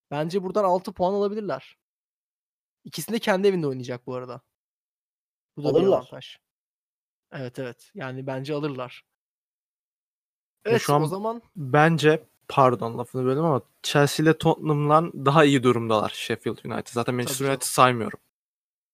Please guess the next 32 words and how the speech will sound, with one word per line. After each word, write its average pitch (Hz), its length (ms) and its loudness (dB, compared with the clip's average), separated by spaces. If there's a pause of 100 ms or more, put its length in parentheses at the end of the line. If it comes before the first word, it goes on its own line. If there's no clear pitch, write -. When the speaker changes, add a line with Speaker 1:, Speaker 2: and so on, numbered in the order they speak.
Speaker 1:
Ya 139 100 -6
Speaker 2:
Ee, - 20 -4
bir 123 40 -2
de - 20 -4
Speaker 1:
zaten 147 220 2
evet. 175 140 0
Speaker 2:
Chelsea'nin 175 760 0
iki 165 220 -4
maçı 165 320 2
da 208 180 6
Manchester 165 420 -2
United 160 500 2
ve 165 120 -4
Tottenham 113 480 2
bu 104 120 -2
arada. 101 280 -8 (1700)
Speaker 1:
Yani 135 260 -10
Sheffield'dan 185 640 -4
bir 185 240 -10
çıkış - 380 -12
bekliyorum. 170 500 -4 (120)
Ee, 139 320 -8
otuz 160 260 -12
altı 160 320 -2 (140)
olan 151 280 -6
puanını 156 500 -4
kırk - 280 -14
ikiye 170 320 -6
yükseltebilirler. 160 1080 -8 (800)
İlk 185 280 -10
beşi 196 440 -4 (320)
zorlarlar 147 840 -4